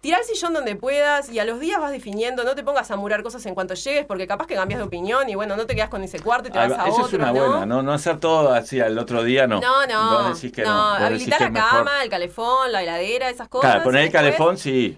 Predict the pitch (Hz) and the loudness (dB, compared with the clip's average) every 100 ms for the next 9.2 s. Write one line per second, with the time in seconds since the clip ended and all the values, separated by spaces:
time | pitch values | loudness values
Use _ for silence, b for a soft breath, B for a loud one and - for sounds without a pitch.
0 | _ 240 240 233 180 214 240 196 392 480 | _ 2 2 2 2 2 2 2 2 0
1 | 285 208 269 349 - - 190 180 165 180 | 0 2 2 0 -6 -10 -4 0 2 2
2 | 143 139 120 233 262 302 285 320 453 403 | 2 0 -2 -4 -4 -2 -2 -2 -2 -2
3 | - 226 330 262 233 - 320 240 190 - | -4 -4 -4 -4 -8 -8 -8 -6 -4 -4
4 | 359 349 262 254 214 226 208 196 196 247 | -4 -6 -6 -6 -6 -8 -10 -2 0 0
5 | 302 214 196 196 285 247 254 240 196 220 | -2 -6 -6 -4 -4 -4 -6 -8 -2 2
6 | 254 247 208 185 202 254 254 113 120 123 | 2 0 -2 -4 -2 -2 0 0 2 2
7 | 123 117 - 196 131 135 107 123 131 - | 0 -2 -6 -2 2 2 4 2 0 -4
8 | - 127 98 123 120 117 127 127 104 85 | -8 -6 -4 -2 0 0 0 2 2 2
9 | 110 | 0